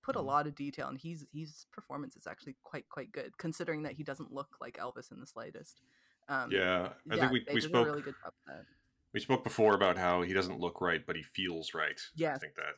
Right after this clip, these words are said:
Speaker 1: yes.
Speaker 3: that,
Speaker 2: He's got the vibe,
Speaker 3: yeah,
Speaker 2: isn't he?
Speaker 3: he's
Speaker 2: Yeah.
Speaker 3: got the
Speaker 1: He
Speaker 3: vibe,
Speaker 1: does,
Speaker 3: yeah.
Speaker 1: yeah, yeah. Um, but
Speaker 3: Um,
Speaker 1: yeah, so for everyone out there, just in case people don't know, Elvis Presley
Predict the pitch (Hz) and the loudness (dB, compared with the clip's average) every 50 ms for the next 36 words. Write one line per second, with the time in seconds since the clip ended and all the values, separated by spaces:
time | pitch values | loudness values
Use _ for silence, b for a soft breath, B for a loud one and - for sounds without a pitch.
0 | _ - 156 143 156 160 151 - - 143 127 127 131 123 135 135 127 123 123 123 | _ -10 -4 0 0 0 0 2 2 2 2 2 4 6 6 8 8 8 6 6
1 | 120 131 123 117 127 127 120 120 113 117 131 120 120 120 104 90 87 95 87 - | 4 2 0 0 0 -2 -2 -2 -4 -4 -4 -4 0 0 0 2 2 0 0 2
2 | 82 82 - 156 151 151 156 165 - 165 160 156 147 147 147 151 156 - _ - | 2 4 4 4 2 2 0 0 0 0 0 0 0 -2 -2 -4 -8 -10 _ -12
3 | 147 143 147 147 156 - b b b b b b b b _ - 160 156 156 156 | -10 -8 -8 -8 -10 -12 b b b b b b b b _ -2 0 2 2 0
4 | 156 156 92 90 - - - - - - 160 - - 196 - 214 214 202 226 226 | 0 2 2 4 4 4 4 2 0 -2 -4 -6 -8 -6 -2 -2 0 0 2 2
5 | 214 214 240 247 - 165 165 175 - 175 170 - - 165 175 - 180 175 - - | 4 4 2 2 0 -2 -2 -2 -4 -6 -8 -8 -8 -10 -10 -8 -8 -8 -8 -10
6 | 190 - 196 202 208 185 156 156 151 156 180 - - - 170 175 175 190 - - | -10 -8 -6 -6 -6 -6 -4 -6 -6 -6 -8 -8 -4 -2 0 0 -2 -4 -8 -10
7 | - 147 143 - - 160 185 226 | -10 -10 -8 -10 -10 -10 -12 -12